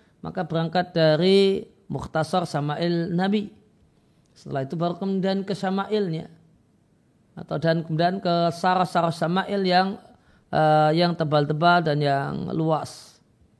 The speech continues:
Demikian juga, eh, ya, cabang-cabang ilmu yang lainnya.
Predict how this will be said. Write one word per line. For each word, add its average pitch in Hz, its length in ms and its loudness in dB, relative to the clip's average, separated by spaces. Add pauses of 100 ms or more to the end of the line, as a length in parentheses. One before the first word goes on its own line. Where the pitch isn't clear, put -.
Demikian 139 480 -6
juga, 175 480 2 (640)
eh, 87 1000 -6 (360)
ya, 131 220 -10 (640)
cabang-cabang 156 640 -4
ilmu 156 240 -2
yang 123 160 -4
lainnya. - 400 -8